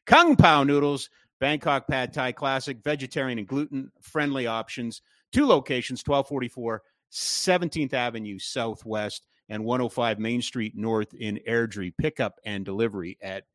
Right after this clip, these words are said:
both. Oh, let me get it back square. I'm, I'm moving around here, so I'll get back square in the picture. Um, again, <sighs> you know what? Uh,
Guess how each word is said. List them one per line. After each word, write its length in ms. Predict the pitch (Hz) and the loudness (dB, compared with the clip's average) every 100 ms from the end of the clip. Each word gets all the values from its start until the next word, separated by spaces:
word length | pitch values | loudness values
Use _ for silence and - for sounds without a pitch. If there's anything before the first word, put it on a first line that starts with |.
| _ 120 | _ -2
both. 360 | 135 95 104 _ | 0 -2 -8 _
Oh, 60 | 107 | -20
let 100 | - | -20
me 100 | 101 | -20
get 160 | 107 98 | -20 -18
it 100 | 92 | -16
back 200 | 98 - | -16 -16
square. 400 | - 101 104 90 | -16 -10 -8 -10
I'm, 140 | 85 _ - | -14 _ -16
I'm 140 | 90 | -14
moving 320 | 87 98 104 90 | -10 -6 -6 -6
around 280 | 87 90 85 | -8 -10 -14
here, 160 | 78 _ _ _ | -20 _ _ _
so 100 | - | -8
I'll 60 | |
get 140 | 98 87 | -6 -4
back 200 | 98 - | -4 -6
square 200 | 101 90 | -10 -10
in 80 | |
the 140 | 85 87 _ | -12 -16 _
picture. 300 | 104 - 76 - - - - - - - - | -12 -12 -16 -18 -20 -20 -20 -20 -20 -6 8
Um, 480 | 220 247 233 202 - _ _ _ _ _ - | 12 12 12 6 -4 _ _ _ _ _ 0
again, 520 | 196 185 214 196 196 - _ | 4 8 8 8 4 -2 _
<sighs> 100 | - - | -16 -10
you 320 | 196 208 170 127 - - - - 175 | 0 2 2 -2 -10 -14 -20 -12 0
know 220 | 160 165 | 4 6
what? 260 | 151 151 - _ _ - - | 6 6 0 _ _ -20 -18
Uh, 260 | - 92 | -16 -16